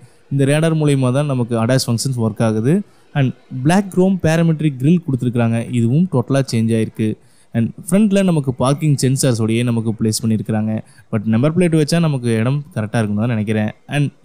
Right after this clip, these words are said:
எல் இ டி ஹெட் லேம்ப் with நமக்கு கார்னரிங் லேம்ப்ஸோடயே இருக்குது. இண்டிகேட்டர்ஸ் வந்துருது. And வென்டிலேஷனுக்கு உண்டான ஸ்பேஸ் இங்க சின்னதா கொடுத்துருக்காங்க. இந்த ஃப்ரண்ட் ஷேப் ரொம்ப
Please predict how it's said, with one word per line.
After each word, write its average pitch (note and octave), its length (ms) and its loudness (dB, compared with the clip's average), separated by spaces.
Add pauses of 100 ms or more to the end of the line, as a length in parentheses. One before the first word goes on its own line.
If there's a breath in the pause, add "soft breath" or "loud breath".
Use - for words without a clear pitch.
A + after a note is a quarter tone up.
எல் A3 140 4
இ - 100 2
டி G#3+ 120 4
ஹெட் D#3+ 240 0
லேம்ப் F3+ 180 0 (160)
with G#3+ 160 0 (240)
நமக்கு B2+ 220 -2 (100)
கார்னரிங் C#3+ 420 0
லேம்ப்ஸோடயே A#2+ 440 0
இருக்குது. A#2 280 -2 (460 soft breath)
இண்டிகேட்டர்ஸ் D#3 440 0
வந்துருது. D3 300 2 (140)
And D#3+ 100 0 (140)
வென்டிலேஷனுக்கு F#3 640 0
உண்டான C3+ 280 0
ஸ்பேஸ் D#3+ 380 -2
இங்க B2 180 -2 (220)
சின்னதா B2+ 340 0
கொடுத்துருக்காங்க. A2 560 -2 (540 soft breath)
இந்த D3 140 4 (100)
ஃப்ரண்ட் F#3 320 0
ஷேப் G3+ 200 0 (200)
ரொம்ப G#3 180 0